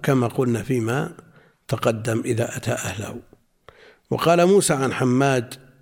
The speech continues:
"إذا دخل"، يعني بلفظ رواية آدم. وقال سعيد بن زيد: "حدثنا عبد العزيز وابن صهيب"،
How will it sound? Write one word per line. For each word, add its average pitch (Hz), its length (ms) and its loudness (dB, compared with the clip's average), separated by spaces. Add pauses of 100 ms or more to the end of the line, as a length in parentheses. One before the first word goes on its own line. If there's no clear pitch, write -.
(720)
"إذا 117 200 2
دخل"، 113 520 0 (3500)
يعني 117 220 -2
بلفظ 135 640 0 (500)
رواية 123 600 2
آدم. 110 520 -2 (2750)
وقال 160 340 4
سعيد 156 320 2
بن 131 180 4
زيد: 135 460 0 (920)
"حدثنا 120 880 0 (200)
عبد 117 240 0
العزيز 110 540 0
وابن 104 260 -6
صهيب"، 117 440 0